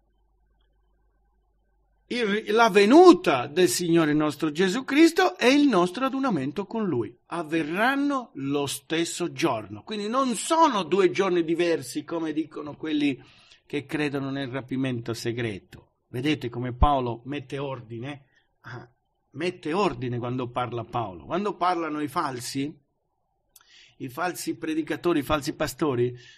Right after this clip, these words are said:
mettono disordine, non ordine, capite? Invece Paolo mette ordine, dice: "Quel giorno non verrà il giorno del nostro adunamento con Lui,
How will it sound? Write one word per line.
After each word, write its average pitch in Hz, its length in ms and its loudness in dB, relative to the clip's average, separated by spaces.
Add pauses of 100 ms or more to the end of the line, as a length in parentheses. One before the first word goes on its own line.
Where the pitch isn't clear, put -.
(100)
mettono 185 440 -2
disordine, 147 920 2
non 233 260 2
ordine, 135 720 0
capite? 113 640 0 (1200)
Invece 294 460 -2
Paolo 262 340 -2
mette 226 300 -2
ordine, 156 460 0
dice: 226 280 2
"Quel 381 240 2
giorno 233 360 4
non 247 240 2
verrà 226 320 4
il 160 140 0
giorno 151 520 2
del 156 180 2
nostro 160 520 0
adunamento 165 640 2
con 240 240 2
Lui, 330 340 6